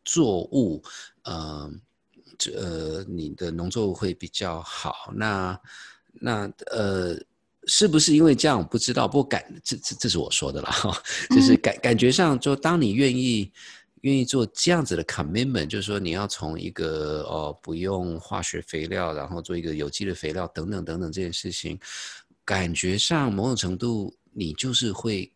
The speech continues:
Speaker 1: 更努力地去照顾这块田，照顾你的植物。所以，这，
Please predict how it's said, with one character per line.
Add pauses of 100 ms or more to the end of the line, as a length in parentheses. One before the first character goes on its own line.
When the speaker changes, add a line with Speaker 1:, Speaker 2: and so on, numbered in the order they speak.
Speaker 1:
更
努
力
地
去 (320)
照 (100)
顾
这
块
田，
照
顾
你
的
植 (120)
物。
所
以， (1080)
这，